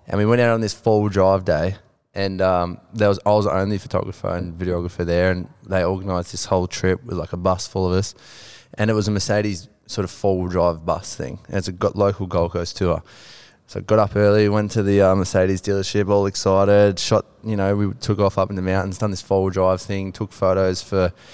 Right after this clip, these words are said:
it was, like, for, um, the Mercedes-Benz magazine. Like, so it was, like, a real important shoot. <laughs> And, uh, shot the whole day. I was stoked with it, came home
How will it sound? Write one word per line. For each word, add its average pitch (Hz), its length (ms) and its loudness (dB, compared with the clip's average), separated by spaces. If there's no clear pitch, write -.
it 110 80 0
was, 107 160 0
like, 98 140 2
for, 101 340 2
um, 85 380 0
the 90 460 0
Mercedes-Benz 90 720 -4
magazine. 95 580 -4
Like, 90 220 -2
so - 180 -2
it - 20 2
was, 87 100 -2
like, 90 140 -2
a 87 40 -10
real 95 280 0
important 87 480 -4
shoot. - 480 -4
<laughs> - 220 -4
And, 131 160 6
uh, 110 260 4
shot 131 300 2
the 113 80 4
whole 107 160 4
day. 98 200 4
I - 40 4
was 92 120 0
stoked 104 280 0
with 98 120 -2
it, 101 120 -8
came 101 240 0
home 87 460 -2